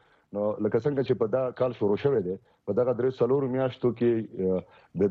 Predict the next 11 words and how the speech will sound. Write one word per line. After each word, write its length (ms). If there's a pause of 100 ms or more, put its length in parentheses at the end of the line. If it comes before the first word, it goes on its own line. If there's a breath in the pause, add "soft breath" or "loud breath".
(120)
دغه 500
شپاړسو 600
تنانو 360
نه 100
علاوه 360
دا 140
کم 200
چې 120
مونږ 160
راوړي 300
دي، 180